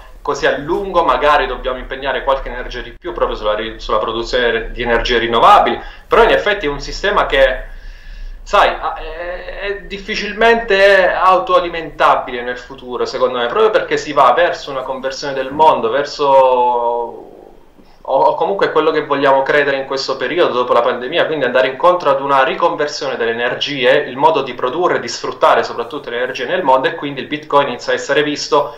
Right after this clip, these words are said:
come un qualcosa di negativo da, dal punto di vista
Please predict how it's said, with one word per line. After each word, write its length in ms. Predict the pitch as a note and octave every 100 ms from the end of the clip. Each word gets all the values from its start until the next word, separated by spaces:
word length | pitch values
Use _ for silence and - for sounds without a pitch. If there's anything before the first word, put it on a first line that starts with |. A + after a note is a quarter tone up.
| -
come 280 | - F3+ F3+
un 120 | D3+
qualcosa 540 | D3+ F#3 - D#3 D#3 C#3
di 300 | D3 E3 -
negativo 680 | C#3 C3+ C3+ C3 A#2 G#2+ A2
da, 140 | A#2
dal 280 | B2 C3+ C3+
punto 220 | - D3+ B2+
di 80 |
vista 640 | C3 B2+ - B2+ B2 -